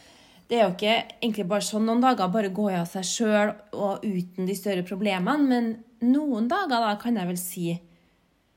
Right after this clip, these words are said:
for oss alle så er det bare å så pusse seg gjennom, eller bare det å så komme seg gjennom, og man kan tenke, «Kan denne dagen bare være over nå?» Så at jeg får en ny fresh dag, og det å så legge seg og sove og ligge flatt og få en god natts søvn, det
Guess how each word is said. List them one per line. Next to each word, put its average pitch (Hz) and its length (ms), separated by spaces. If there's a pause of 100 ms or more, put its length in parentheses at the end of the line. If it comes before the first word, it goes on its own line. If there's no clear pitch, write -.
(520)
for 214 240
oss 208 160
alle 214 380 (140)
så 214 180
er 185 100
det 170 160
bare 185 220
å - 20
så 180 160
pusse - 400
seg 185 140
gjennom, 180 340
eller 196 160
bare 185 220
det 175 80
å 175 80
så 196 140
komme 190 280
seg 190 140
gjennom, 190 320
og 262 100
man 220 80
kan 220 220
tenke, 214 400
«Kan 180 100
denne 185 380
dagen 170 300
bare 175 260
være - 300
over 165 360
nå?» 185 140 (880)
Så 285 120
at 320 80
jeg 330 120
får 233 200
en 220 160
ny 196 280
fresh 175 360
dag, 156 280
og 190 120
det 190 80
å 190 80
så 220 160
legge 202 200
seg 170 140
og 170 60
sove 208 600
og 208 120
ligge 185 280
flatt - 600
og 190 80
få 185 220 (580)
en 196 200
god 196 280
natts 208 240
søvn, 247 360
det 208 120